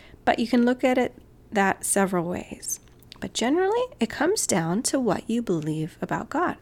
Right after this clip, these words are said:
meaning, do you believe he had sovereignty? Do you believe that he's in charge of this process? Do you believe that it's okay because God made the Bible? Those kinds of things. So, besides that,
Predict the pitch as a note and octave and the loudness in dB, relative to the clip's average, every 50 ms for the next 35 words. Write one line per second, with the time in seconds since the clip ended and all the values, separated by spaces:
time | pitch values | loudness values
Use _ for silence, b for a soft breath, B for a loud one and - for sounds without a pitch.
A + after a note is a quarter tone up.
0 | - - F#3+ F#3 F#3 F3+ F3+ F3+ F#3 - b b b - - G#3 G3 F3 G3+ F3+ | -6 -6 -4 -2 -2 -2 -2 -2 -4 -8 b b b -6 0 0 2 2 2 0
1 | F#3 F3+ - - F3 E3+ E3 F#3+ - - C4 A3+ A#3+ B3+ A#3+ B3 B3+ - - B3 | 0 0 -2 -2 -4 -4 -4 -4 -4 0 2 2 2 2 0 0 0 0 0 0
2 | A3+ A3+ A3 A#3 B B B B B B B - F3 F#3 F#3 - F#3+ E3 E3+ E3+ | 2 2 0 -2 B B B B B B B -2 -2 -2 -2 -2 -2 -2 -2 -2
3 | E3+ E3+ - - E3+ E3+ F3 E3+ E3 - - - - - - A#3+ A#3 A#3 A#3+ A3+ | -2 -4 -6 -6 -6 -4 -4 -4 -4 -6 -8 -12 -10 -4 -2 0 2 2 2 2
4 | A3 - - A3 G#3+ G#3+ A3 G#3+ A3 - G#3+ G#3+ - - - G#3 G3+ G#3 - - | 0 0 0 0 0 2 0 -2 0 0 -2 -2 -2 -2 -2 0 0 0 0 -2
5 | G3+ G3 G3 G3 G3+ - - - - - F#3+ F#3 - E3+ F3 E3+ E3+ E3+ E3+ - | 0 0 0 0 -2 -4 -6 -6 -4 -4 -4 -2 -2 -2 -2 -2 -2 -4 -6 -6
6 | - F3+ E3+ E3 E3 E3 - - B B B B B B B B B B B B | -6 -4 -4 -2 -2 -4 -6 -8 B B B B B B B B B B B B
7 | - - - F#3+ - - F#3 E3+ E3+ - - - G3+ G3+ G#3 G3+ G3+ G3+ F3 - | -12 -6 -4 -4 -2 0 -2 -2 -2 -4 -6 -2 2 4 4 4 2 0 -2 -4
8 | - - G3 F3 - - - - F3 F3+ G3+ G3+ G#3+ G#3+ A3 A3 G#3+ - - G#3+ | -4 -6 -6 -6 -6 -6 -2 0 2 4 4 4 2 2 2 0 0 -2 -2 -2
9 | G#3 G#3 G#3+ G#3+ - G#3 G#3 G#3 G3+ G3+ G3+ G3+ G#3 - - - - - - - | 0 -2 -2 -2 -2 -2 0 0 2 0 0 0 -2 -6 -10 -20 -20 -20 -20 -10
10 | - - G3+ G3+ - - - E3 D#3+ - E3+ F#3+ - - G#3+ - G#3+ G#3+ - - | -2 -2 0 0 0 -2 -4 -6 -6 -6 -8 -10 -10 -10 -10 -10 -10 -10 -12 -14
11 | - - - - B B B B B B B B B B B B B B B B | -16 -18 -20 -20 B B B B B B B B B B B B B B B B
12 | B B B B B - - B3+ A3 F3 - - - - - G3+ G#3 G3+ - - | B B B B B -2 4 6 6 6 4 0 -6 -4 0 2 2 2 2 2
13 | C4+ E4 G#4 A#4 A#4 A4+ - - - - - B3+ G#3+ - - - | 2 2 4 4 2 4 2 0 0 2 2 2 4 2 0 -6